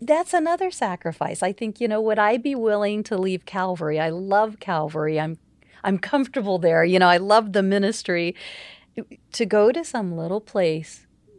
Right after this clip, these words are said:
because there's just nothing there for those people. It, it's a lot of, um,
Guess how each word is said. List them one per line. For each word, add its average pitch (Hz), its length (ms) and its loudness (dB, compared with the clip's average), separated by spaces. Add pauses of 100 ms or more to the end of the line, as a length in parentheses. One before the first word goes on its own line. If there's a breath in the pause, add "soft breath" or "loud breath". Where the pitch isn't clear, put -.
(160)
because 175 720 -4 (140)
there's 202 220 -8
just 175 220 -10
nothing 160 360 -10
there 156 220 -10
for - 120 -18
those 135 240 -16
people. - 400 -16
It, 175 240 -4
it's 175 240 -6
a 165 60 -4
lot 165 380 -4
of, 160 380 -4
um, 151 420 -12